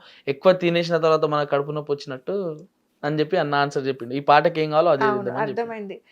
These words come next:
Speaker 2: కానీ బ-, but ఏంటంటే కొంతమందికి ఇప్పుడు నాలాగా అంటే ఇంకొంతమందికి వచ్చిన డౌట్ ఏంటంటే, అసలు ముందు మీరు లవర్సా, వన్ సైడ్ లవ్వా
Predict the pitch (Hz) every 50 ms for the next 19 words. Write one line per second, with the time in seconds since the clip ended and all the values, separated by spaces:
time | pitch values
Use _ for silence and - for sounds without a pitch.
0 | _ _ _ - 339 330 381 480 554 539 453 359 294 240 233 - 247 269 254 311
1 | 320 311 330 311 320 302 339 320 370 - 349 302 302 311 294 349 339 330 320 311
2 | 311 302 - - 285 269 247 202 247 247 277 262 247 254 254 240 240 240 240 233
3 | 226 240 233 233 233 240 254 247 - 269 247 240 262 247 240 240 233 233 240 220
4 | 254 233 240 240 - 247 240 220 233 220 220 220 226 226 226 226 226 226 226 240
5 | 262 262 330 285 254 247 240 247 262 277 277 277 262 247 214 196 196 214 226 220
6 | - 226 214 226 226 208 190 196 214 - 233 226 226 220 220 214 202 196 196 208
7 | 220